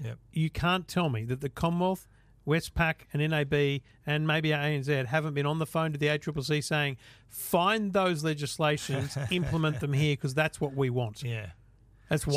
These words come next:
Speaker 1: So
Speaker 2: like, it's a
Speaker 1: it
Speaker 2: huge
Speaker 1: <laughs>
Speaker 2: thing for the, for Apple. This is a huge thing for Apple to have to have opened up all
Speaker 1: Yeah.
Speaker 2: these things.
Speaker 1: Well, 'cause you, and, and you gotta think the impact this would have on their revenue, like the, the, their services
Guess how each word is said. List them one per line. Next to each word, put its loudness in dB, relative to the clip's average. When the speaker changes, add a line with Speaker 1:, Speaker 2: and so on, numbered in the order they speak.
Speaker 1:
So 4
Speaker 2:
like, 2
it's -2
a -2
Speaker 1:
it -4
Speaker 2:
huge 4
Speaker 1:
<laughs> -2
Speaker 2:
thing 2
for -4
the, 0
for -2
Apple. 0
This 0
is -2
a 2
huge 0
thing 0
for -8
Apple 2
to 0
have 0
to 0
have -2
opened 0
up -4
all 2
Speaker 1:
Yeah. 2
Speaker 2:
these -2
things. -4
Speaker 1:
Well, -2
'cause -8
you, -6
and, -4
and -4
you -6
gotta -2
think -8
the -4
impact -6
this -10
would -8
have -8
on -10
their -12
revenue, -10
like -12
the, -6
the, -6
their -8
services -4